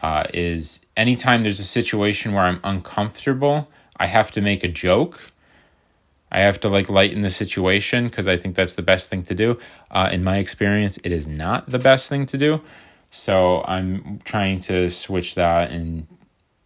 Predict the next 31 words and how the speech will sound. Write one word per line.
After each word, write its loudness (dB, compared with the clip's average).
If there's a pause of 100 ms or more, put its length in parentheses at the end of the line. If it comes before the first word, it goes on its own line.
(120)
kinda 0
have 4 (2250)
a, 0 (260)
God, -2
I 0
don't 0
wanna -2
say -6
balance -4
again. -8 (880)
Kinda 4
just -4 (100)
n-, -4
realize 4
that 0
that 2
is -4
not -4
the -4
correct -2
thing -8
to -10
do -4
in -6
most -6 (140)
situations. -8 (1400)
So 2
just -4
reading 4
a 4
lot 8